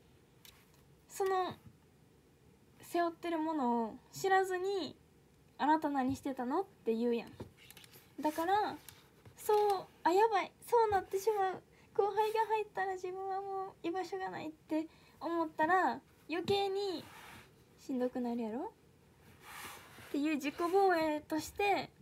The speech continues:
私は見ないっていう選択を取った。っていうのをな、わざわざ話したらこうなっちゃうから、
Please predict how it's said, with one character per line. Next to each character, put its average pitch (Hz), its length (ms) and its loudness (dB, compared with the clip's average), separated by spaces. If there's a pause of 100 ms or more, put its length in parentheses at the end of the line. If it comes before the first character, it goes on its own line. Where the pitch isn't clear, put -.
(1080)
私 247 240 -2
は 339 140 4
見 302 140 0
な 254 120 0
い 262 120 2
っ - 40 -2
て - 180 -10
い 220 120 4
う 220 40 -2
選 233 180 -8
択 226 240 -8
を 233 40 -6
取 233 160 -14
っ - 60 -20
た。 - 80 -20
っ - 20 -20 (2000)
て 262 80 -2
い 262 60 0
う 254 60 -2
の 226 120 -4
を 233 40 -6
な、 339 120 -4
わ 392 180 8
ざ 381 80 8
わ 359 100 6
ざ 359 120 2
話 370 220 2
し - 20 -16
た 330 120 -6
ら 359 280 0
こ 320 180 0
う 294 40 0
な 277 100 -2
っ 269 60 -6
ち 302 100 -6
ゃ 294 80 0
う 294 40 -12
か 285 120 -2
ら、 330 340 0